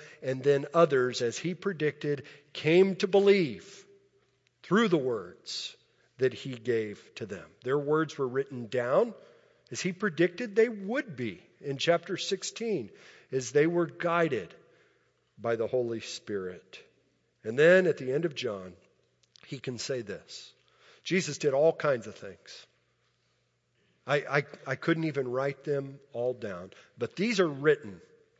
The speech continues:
written down in your Bibles so that you may believe that Jesus is the Christ,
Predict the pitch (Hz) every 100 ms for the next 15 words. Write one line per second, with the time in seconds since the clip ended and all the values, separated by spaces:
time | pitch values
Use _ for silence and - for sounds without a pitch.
0 | - 120 190 214 202 180 165 156 156 160
1 | 143 156 156 156 151 127 113 104 104 98
2 | - - _ _ _ _ - 131 101 110
3 | - 131 143 147 147 - _ _ _ 107
4 | 104 104 110 113 85 - - _ _ _
5 | _ _ _ _ _ _ - - 127 123
6 | 135 139 - 127 - 90 - - - -